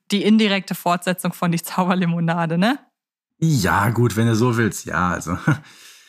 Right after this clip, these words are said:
Speaker 2: Der, der ist das zweite Mal eben, dass Bibi auf den Bürgermeister trifft, ne? Diesmal ist er von Magenschmerzen geplagt, weil er sich, ja, man muss es sagen, einfach <laughs> überfressen hat. Bibi Hexchen gesund, es gibt eine Riesenaufruhr im Rathaus. Äh, Bernhard Blocksberg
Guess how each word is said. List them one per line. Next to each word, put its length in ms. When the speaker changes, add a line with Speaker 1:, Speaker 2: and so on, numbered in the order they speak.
Speaker 2:
Der, 220
der 160
ist 100
das 180
zweite 340
Mal 280
eben, 200
dass 180
Bibi 260
auf 140
den 220
Bürgermeister 640
trifft, 480
ne? 240
Diesmal 400
ist 100
er 120
von 180
Magenschmerzen 800
geplagt, 520
weil 120
er 100
sich, 300
ja, 200
man 160
muss 180
es 120
sagen, 380
einfach 360
<laughs> 60
überfressen 720
hat. 140
Bibi 280
Hexchen 380
gesund, 400
es 120
gibt 220
eine 140
Riesenaufruhr 1000
im 180
Rathaus. 800
Äh, 300
Bernhard 600
Blocksberg 760